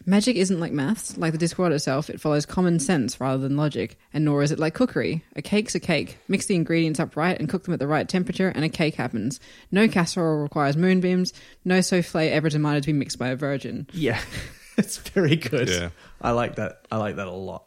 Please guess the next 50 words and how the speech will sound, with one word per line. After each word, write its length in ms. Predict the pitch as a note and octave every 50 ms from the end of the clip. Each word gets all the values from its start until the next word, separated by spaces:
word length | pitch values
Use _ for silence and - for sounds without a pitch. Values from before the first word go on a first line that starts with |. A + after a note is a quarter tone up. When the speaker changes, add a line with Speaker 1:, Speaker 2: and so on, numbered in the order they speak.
| _ - D#3+
Speaker 1:
Uh, 80 | D3+ -
we'll 140 | F#3 F3+
share 200 | F#3+ - F#3 E3+
some 240 | E3 - E3+ E3 E3
of, 220 | D#3+ D#3 D3 D3 -
um, 220 | - C#3 C#3 -
Achu 200 | - C#3+ - D3+
and 120 | C#3+ C#3
Sneeze's 240 | - - - C#3+ C#3
other 260 | - - C3 C3+ C3+
observations 580 | C3+ C3+ C3+ - C3 - - D3+ - D#3+ C#3+ C3+
on 180 | C#3+ C3+ C#3 C3+
the 40 | C#3
Twitter 300 | - - C#3+ C#3+ C#3+ C3+
as 140 | C3 C3 -
well 160 | C#3+ C3+ C3+
because 320 | B2+ C#3 C3+ C3+ C3 B2+
there's 180 | - C#3 C3 B2+
some 180 | - - D3
very 200 | C3+ C3+ C3+ C3
good 120 | B2 C3 -
ones 220 | D3 B2+ C3 B2+
in 100 | - D#3+
there. 220 | - G2+ - E3 - _ - -
Speaker 2:
Yeah, 180 | - G2 F#2+ F#2 F#2 - _ -
that'd 140 | - D#3 D3+
Speaker 1:
Um, 80 | D3+ C#3
Speaker 2:
be 80 | A#2
great. 140 | F2+ F2+ F#2 _ - - - - _ _ -
Speaker 1:
this 100 | - F#3+
one's 140 | G#3 F#3+ F3+
from 160 | G3 F3+ E3+
Bryn. 280 | F#3 F#3+ A3+ C4+ E4 F#4 _ -
"Do 80 | - G#3
you 80 | A3 B3
think 160 | - C#4+ B3+
the 80 | A#3
depiction 540 | G#3+ G#3+ G3 - - G#3+ G3+ - - G3+ F#3
of 160 | - D#3 D#3
Two 180 | - - F#3+ F#3
Flower 240 | F3+ - F3 D#3 D#3
and 160 | D3 D3 D3
Rincewind's 380 | D#3+ E3 D#3+ - E3+ D3+ C#3+ C#3+
relationship 500 | C#3+ C#3+ D3+ E3 F3+ E3+ D#3+ - D3+ -
in 100 | C#3+ C3+
the 60 | C3+
book 260 | C3+ D#3 D3 C#3+ -
is 120 | D3+ -
consistent 500 | - - D3+ C#3+ D#3+ E3+ - - E3+ C#3+
with 240 | - C#3+ C#3+ C#3 -